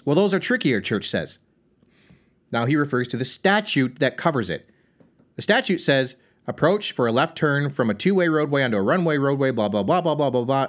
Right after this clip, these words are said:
It's still a little confusing, but he actually breaks it down for us and makes it easy. He says, "I would say that the safest way to turn is to stay in your lane.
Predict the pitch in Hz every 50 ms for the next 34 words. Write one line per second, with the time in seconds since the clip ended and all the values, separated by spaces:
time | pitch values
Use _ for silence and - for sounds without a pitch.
0 | - 139 160 165 - - 240 202 180 160 139 - 127 110 - 131 127 113 110 117
1 | 117 - - _ _ _ _ _ _ _ _ _ _ _ _ - 127 127 123 139
2 | 151 156 151 147 - 143 117 104 123 127 120 - 131 92 123 113 113 117 110 113
3 | 107 107 107 101 - - - 131 117 107 107 101 104 - 98 98 101 90 82 78
4 | 76 - _ _ _ _ _ _ _ _ _ _ _ _ _ _ _ _ _ _
5 | _ _ - 190 220 220 165 135 117 135 156 - - _ _ - 196 254 277 240
6 | 196 165 - 185 175 175 165 156 135 123 - - 202 226 208 226 202 - 175 165
7 | 165 165 160 - 135 - - 156 135 113 110 120 139 - 151 147 143 143 - 147
8 | 143 - - 190 196 196 202 196 175 165 165 156 151 147 143 143 143 147 156 151
9 | 123 92 78 69